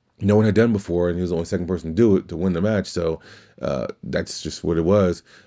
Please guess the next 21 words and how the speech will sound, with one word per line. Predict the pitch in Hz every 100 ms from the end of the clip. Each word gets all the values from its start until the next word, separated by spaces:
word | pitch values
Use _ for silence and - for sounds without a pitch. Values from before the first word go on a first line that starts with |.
| -
Uh, | 87 92
he | 95
went | 95 110
to | 98
John | 104 110
Cena | 113
and | 131
said, | 95 123
"Hey, | 101 - _ _ _ _ -
I, | - _
I'm | - 98
gonna | 131 127 110
challenge | - 113 135 101
you | 98
at | 95
a |
place | 95 104 95 92
where |
you | 85 78 87 120
can't | 127 - 117 127
win | 92 117 127 90 82